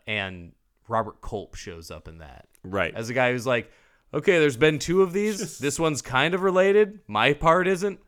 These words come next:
Speaker 1: Okay, I'm just gonna wing this." I think Donald Logue in Raccoon City feels like a guy, like, showing up in the literal seventh, eighth
Speaker 2: Yeah, yeah.
Speaker 1: sequel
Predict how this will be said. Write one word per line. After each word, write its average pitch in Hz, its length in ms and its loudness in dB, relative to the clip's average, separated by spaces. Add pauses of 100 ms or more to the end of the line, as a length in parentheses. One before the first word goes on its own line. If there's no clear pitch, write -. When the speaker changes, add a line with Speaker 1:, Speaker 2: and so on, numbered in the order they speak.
Speaker 1:
Okay, 156 420 4
I'm 147 200 4
just 139 180 -6
gonna 143 160 -2
wing 139 260 -2
this." 104 280 -4 (340)
I 131 100 -2
think 170 220 -2
Donald 143 400 2
Logue 120 380 0
in 98 520 -8 (400)
Raccoon 117 360 -4
City 113 240 -8
feels 117 560 -6
like 104 160 -4
a 104 80 -8
guy, 98 340 -4
like, 92 320 -10
showing 101 380 -10
up 95 180 -8
in 87 200 -14 (320)
the 151 200 0
literal 147 480 0
seventh, 135 640 -4 (200)
eighth 131 480 -6
Speaker 2:
Yeah, 82 220 -8
yeah. 80 200 -10
Speaker 1:
sequel 156 720 -4